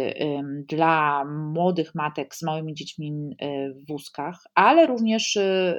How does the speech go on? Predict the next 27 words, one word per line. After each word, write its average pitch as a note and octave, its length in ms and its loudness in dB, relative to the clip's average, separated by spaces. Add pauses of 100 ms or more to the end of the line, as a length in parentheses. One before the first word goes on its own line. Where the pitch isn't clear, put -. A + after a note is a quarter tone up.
(160)
y, E3+ 40 -2
są F#3+ 280 -2
trudne F3+ 340 0
dla E3+ 140 -2
innych E3+ 280 -4
grup E3 240 -4
społecznych, E3 640 -4 (640)
na E3 80 2
przykład F3 400 0
osób F3 280 -8
zależnych, D3+ 520 -2
które D#3+ 200 -8
mają D3+ 260 -6
trudności D3+ 500 -8
w - 60 -20
poruszaniu D3 540 -8
się, - 200 -6
albo A3+ 420 0
osób F3+ 240 -8
starszych. - 600 -10 (580)
E, F3 260 6 (120)
ale G#3+ 240 8
to A#3 120 2
również C#4+ 340 0
takie C#4 260 0
myślenie G#3 560 0
o, F3 340 4